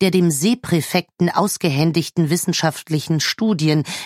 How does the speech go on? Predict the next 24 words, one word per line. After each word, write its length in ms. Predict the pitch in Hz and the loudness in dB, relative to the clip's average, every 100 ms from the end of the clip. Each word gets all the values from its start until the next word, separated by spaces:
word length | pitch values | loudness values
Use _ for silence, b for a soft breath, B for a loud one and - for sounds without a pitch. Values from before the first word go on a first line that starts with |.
| - | -6
die 80 | |
eine 120 | 202 196 | -2 -2
Verschlimmerung 640 | 180 - 208 240 202 170 | -2 -2 2 2 2 0
der 120 | 156 | 0
Schäden 380 | 147 - 165 156 | -2 0 -2 0
an 200 | 156 147 | 0 0
Neptungräsern, 1000 | 165 - - 147 135 127 139 143 175 196 208 B B | 0 -2 -4 -2 -2 -2 0 0 0 0 -2 B B
die 120 | - 131 | -4 -2
mit 120 | 123 | -2
dem 140 | 127 | -4
Ankern 420 | - 160 147 165 | -2 -4 0 0
von 260 | 139 143 127 | 0 -2 -4
Großjachten 920 | 123 131 165 - 165 165 - 202 190 - _ | -4 -2 -2 0 -2 -2 -2 -2 -2 -4 _
über 300 | 175 123 120 | -4 -4 -8
vierundzwanzig 720 | - 143 123 113 127 120 123 | -4 -4 -2 -4 -4 -4 -4
Metern 260 | 127 123 123 | -6 -4 -2
Länge 300 | 135 160 156 B B B | 0 2 0 B B B
in 120 | 214 | 0
Zusammenhang 720 | - 214 165 147 123 110 113 | 0 0 2 2 0 -2 -4
stehen. 480 | 123 - 127 - 180 - _ B B B | -4 -4 -6 -8 -12 -16 _ B B B
In 280 | 233 254 254 | 2 2 2
Erwägung 500 | 233 202 240 254 208 | 0 0 2 2 2
der 100 | 202 | 2
Notwendigkeit, 1040 | 196 190 151 185 233 190 - - 170 196 | 2 0 0 2 2 0 -2 -2 0 0